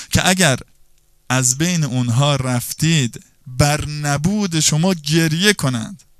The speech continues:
بگن: «فلانی چقدر آدم خوبی بود، کاش هنوز بین ما بود.» و ان عشتم حنوا الیکم،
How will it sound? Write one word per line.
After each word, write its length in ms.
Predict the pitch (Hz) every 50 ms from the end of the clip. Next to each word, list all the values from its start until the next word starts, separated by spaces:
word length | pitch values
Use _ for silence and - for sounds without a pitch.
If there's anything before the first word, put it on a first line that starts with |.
| - - _ _ _ _ _ _ - - _ _ _ _ _ _ _ _ _ _ _ _ _ _ _ _ _ _ _ _ _ _ _ _ -
بگن: 260 | 147 156 175 170 170
«فلانی 520 | 165 - - 143 143 143 139 147 165 175 165
چقدر 640 | - - - 190 190 - - 185 180 175 160 151
آدم 500 | 143 - - 131 127 123 151 165 165 151
خوبی 440 | 139 - - - 165 160 151 143 123
بود، 300 | 117 120 113 107 - - - - _ _ -
کاش 480 | - - 147 160 175 170 - - - - _ _ _ _ _ -
هنوز 380 | - 131 127 135 151 160 156 143
بین 340 | 139 135 127 123 123 123 123
ما 260 | 120 123 127 135 131
بود.» 360 | 127 123 120 117 - - - - _ _ _ _ - - - - - -
و 120 | 143 160 160
ان 180 | 165 175 180 175
عشتم 580 | 170 170 175 180 - - - 220 226 220 214
حنوا 600 | - - - - 226 233 233 226 214 202 190 180 - -
الیکم، 640 | 131 131 131 135 127 117 110 - - 110 107 104